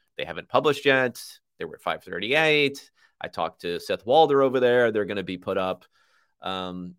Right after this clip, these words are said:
maybe after week four, so you gotta wait a little bit longer. I apologize. Maybe I'll do an adjusted, adjusted one <laughs> for next week instead that doesn't use that, but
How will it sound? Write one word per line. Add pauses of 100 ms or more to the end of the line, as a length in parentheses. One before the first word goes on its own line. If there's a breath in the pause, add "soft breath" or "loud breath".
(160)
maybe
after
week
four,
so
you
gotta
wait
a
little
bit
longer.
I
apologize.
Maybe
I'll
do
an
adjusted,
adjusted (120)
one (220)
<laughs>
for
next
week
instead
that
doesn't
use
that,
but